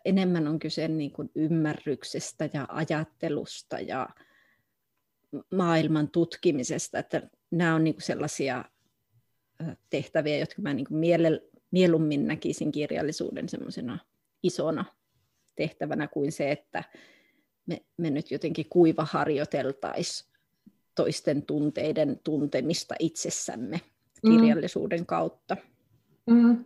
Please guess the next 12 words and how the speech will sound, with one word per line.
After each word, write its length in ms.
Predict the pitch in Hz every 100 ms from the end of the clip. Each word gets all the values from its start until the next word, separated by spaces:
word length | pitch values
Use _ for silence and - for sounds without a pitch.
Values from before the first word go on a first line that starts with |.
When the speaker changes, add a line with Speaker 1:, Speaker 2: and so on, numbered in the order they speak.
| _ _ - - - -
Speaker 2:
Jotenkin 320 | 262 320 294
siinä, 220 | 277 240
että 160 | 220 202
kun, 260 | 208 196 - _ -
ö, 40 | 185 185 190 - -
jos 460 | 202 202 - - _ _ _ _ _ _ _ _ -
eläytyy 880 | 220 226 196 185 180 165 156 147 -
ja 120 | 175
empatisoi 880 | - 202 196 180 160 - 165 - - - _ _ _ _ _ _ _ _ _ _ _ _ _ _ _ _ _ _ _ _
niin, 300 | 202 190 175
niin 140 | 170 170
tota, 600 | 175 - 139 170 147